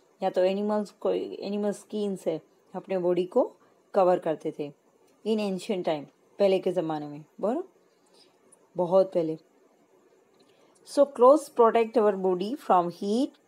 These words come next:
cold, wind and rain। ओके,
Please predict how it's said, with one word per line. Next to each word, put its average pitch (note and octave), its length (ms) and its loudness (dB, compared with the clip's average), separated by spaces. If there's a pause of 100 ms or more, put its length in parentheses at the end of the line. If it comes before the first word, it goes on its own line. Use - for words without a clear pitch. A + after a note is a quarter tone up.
cold, G3+ 340 6 (160)
wind G#3 360 -4
and F#3 180 -6
rain। F3 280 0 (1120)
ओके, B3 340 2